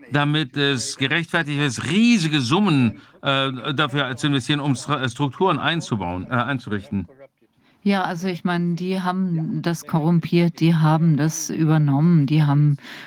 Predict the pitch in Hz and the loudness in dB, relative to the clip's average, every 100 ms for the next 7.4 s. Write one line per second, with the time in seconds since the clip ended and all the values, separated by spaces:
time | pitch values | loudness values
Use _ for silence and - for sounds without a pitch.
0 | - 156 143 147 151 165 156 160 170 147 | -8 -6 -2 -2 2 0 2 0 0 0
1 | 156 170 156 - 139 143 156 - 165 156 | 0 0 0 -4 -4 -2 -4 -2 0 2
2 | 151 147 160 135 160 180 175 143 143 143 | 2 2 0 -2 -2 2 4 4 4 2
3 | 143 147 143 - 151 - 143 156 - 160 | 2 0 0 0 -2 -2 -2 -2 0 2
4 | 160 156 156 151 135 139 - 156 160 135 | 2 4 2 2 2 -2 -2 -6 -2 -2
5 | 131 147 165 151 143 151 139 160 165 165 | 0 2 0 -2 -2 -2 0 2 4 4
6 | 160 180 - 139 127 - - 139 143 139 | 2 2 0 -2 -2 -4 -2 0 0 -2
7 | - 143 135 - | 0 0 0 -6